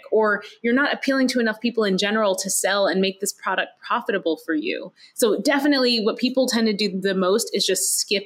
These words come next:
that research phase. So I'm very, very big on that research and testing phase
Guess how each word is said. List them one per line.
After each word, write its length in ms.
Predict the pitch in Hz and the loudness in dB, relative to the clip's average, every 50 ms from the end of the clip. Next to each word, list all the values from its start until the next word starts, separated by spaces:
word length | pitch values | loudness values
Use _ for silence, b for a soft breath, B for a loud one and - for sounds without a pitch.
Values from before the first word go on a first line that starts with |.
| - - | -4 -4
that 220 | 180 165 - 139 | -2 -2 0 0
research 600 | 165 165 175 - - 269 277 277 277 - - - | 2 2 2 2 2 0 0 0 0 -2 -2 0
phase. 380 | - 277 285 285 285 294 277 - B B B B | 2 2 4 4 4 2 0 -2 B B B B
So 140 | - 185 | -2 -2
I'm 180 | 160 190 185 165 | 0 0 0 0
very, 360 | 202 202 202 196 185 170 160 - | 2 2 2 2 2 0 0 0
very 280 | 202 190 185 180 175 | 2 2 2 2 2
big 300 | 156 180 170 170 160 151 - - - | 2 2 2 2 0 -2 -4 -2 -2
on 420 | 170 170 160 160 160 156 156 - - | 0 0 0 0 -2 -2 -4 -4 -4
that 160 | 190 170 - 170 | -4 -4 -2 0
research 520 | 180 196 190 - - - 190 170 170 - 180 | 0 0 2 2 0 0 0 -2 -2 -2 -2
and 240 | 170 165 160 147 - - | -2 -2 -2 -4 -4 -6
testing 640 | - - - 190 - - - - 180 151 160 160 - - | -4 -4 -4 -2 -2 -4 -2 -2 -2 -2 -2 -4 -2 -2
phase 460 | 165 156 151 147 143 139 - - | 0 2 2 2 0 0 -2 -4